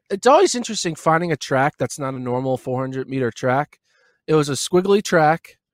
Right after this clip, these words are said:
It was, like, three lanes, and they called it track and field. Like, it wasn't like, "This is, like, a path."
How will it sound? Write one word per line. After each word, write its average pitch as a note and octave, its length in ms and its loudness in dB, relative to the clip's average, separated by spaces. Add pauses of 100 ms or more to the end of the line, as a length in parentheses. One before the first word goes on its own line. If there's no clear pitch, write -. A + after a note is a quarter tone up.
(180)
It - 60 -10
was, D3+ 100 -4
like, C#3 140 -4
three E3 180 -2
lanes, E3 540 -4 (600)
and F#3+ 140 2
they G3+ 80 4
called A3 340 4
it F3+ 120 -2 (240)
track F#3 320 -4
and D3+ 100 -8
field. F3 300 -4
Like, C3 140 -4
it D#3+ 60 -4
wasn't E3+ 280 -2
like, C3+ 140 -4
"This C3+ 120 -10
is, C3 140 -14
like, B2 120 -8
a B2 60 -12
path." B2 540 -8